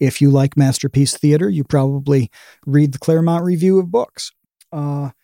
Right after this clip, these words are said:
but this, this stat is absolutely mind-blowing. Let me read this. Among the top tw-, or the twenty-five top grossing films in twenty nineteen, just three, twelve percent,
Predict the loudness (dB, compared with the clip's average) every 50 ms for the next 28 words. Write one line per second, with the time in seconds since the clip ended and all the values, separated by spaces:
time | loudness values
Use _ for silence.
0 | _ _ _ -10 -4 -4 -2 2 2 2 2 0 -6 -4 -4 -2 -2 -2 -2 -2
1 | -2 -2 -2 -4 -4 -6 -4 -4 -4 -2 -2 0 2 2 2 2 0 0 -2 -2
2 | 0 0 0 0 0 2 2 2 2 2 0 0 -2 -4 -4 -4 -6 -8 -10 -12
3 | -16 -18 -20 -20 -20 -10 -2 0 2 4 4 4 4 2 2 0 -2 -6 -6 -6
4 | -2 0 2 4 4 4 2 2 0 0 0 -2 -4 -6 _ -4 -2 -2 -2 -2
5 | -2 0 0 0 0 -2 -6 -10 -4 -4 -2 0 2 2 2 2 0 -2 -2 -2
6 | -2 -2 0 0 0 0 -2 -2 -2 -2 0 0 -2 -2 0 0 0 2 0 0
7 | 0 0 0 0 0 0 2 2 2 2 2 0 0 0 0 2 2 4 4 4
8 | 4 2 2 0 -2 -4 -4 -2 -4 -4 -8 -10 -12 -16 -20 -20 -20 _ _ -2
9 | 0 0 0 -2 -8 -12 -12 -6 0 2 2 2 2 0 -6 -12 -16 -18 -14 -6
10 | -2 0 0 0 -2 -4 -8 -8 -4 -4 -4 -4 -4 -6